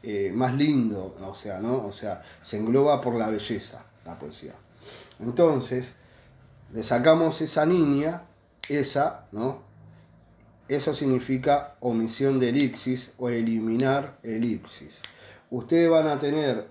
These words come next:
en las primeras actividades ahora no me acuerdo dónde las dejé. Eh, voy a hacer la primera del, voy a hacer la, voy a,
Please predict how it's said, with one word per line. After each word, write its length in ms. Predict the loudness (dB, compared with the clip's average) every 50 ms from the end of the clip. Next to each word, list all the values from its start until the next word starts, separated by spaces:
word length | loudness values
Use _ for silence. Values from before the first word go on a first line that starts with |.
| -16 _
en 220 | -10 -8 -6 -6
las 120 | -6 -6 -8
primeras 520 | -8 -6 -4 -2 0 0 0 0 0 0 -2
actividades 1080 | -4 -4 -6 -6 -4 -2 0 2 2 4 4 6 6 4 4 2 2 -2 -4 -8 -16 _ _ _ _ _ -20 -20 -20 -20 -20 _ _ -10
ahora 180 | -6 -4 -2 -2
no 100 | -2 0
me 80 | -2 -2
acuerdo 300 | -2 -2 -2 0 0 0
dónde 280 | 0 0 0 0 0 -2
las 140 | -2 -4
dejé. 420 | -6 -8 -2 2 2 2 2 2 -2 -8 -16 _ _ _ _ _ _ _ _ _ _ _ _ -8
Eh, 540 | -6 -4 -4 -4 -4 -4 -4 -6 -8 -10 -14 _ _ -20 -20 _ _ -10
voy 200 | -2 0 2 2
a 60 | 2
hacer 220 | 2 0 0 0
la 220 | 2 2 2 0 0
primera 580 | -2 -2 0 2 2 4 4 2 2 0 -2 -4
del, 1400 | -4 -6 -6 -6 -4 -6 -6 -6 -8 -8 -10 -10 -10 -12 -12 -12 -12 -12 -12 -12 -12 -12 -12 -12 -12 -12 -12 -14 -16 _ _ _ _ _ _ _ _ _ _ _ _ _ _ _ _ _ _ _ _ _ _ _ _ _ _ _ -20 -20 -20 -20 -20 -20 -20 -20 -20 -20 -20 -20 -20 _ _ _ _
voy 200 | -6 -4 -2 -2
a 60 | -2
hacer 240 | -4 -4 -4 -4 -4
la, 920 | -2 -2 0 2 4 4 4 4 2 2 2 0 0 -2 -4 -6 -8 -8 -10 -16 _ _ _ _ _ _ _ _ _ _ _ _ _ _ _ _ _ _ _ _ _ _ _ _ _ _ _ _ _ _ -20 -20 -10
voy 120 | -6 -4 -4
a, 100 | -4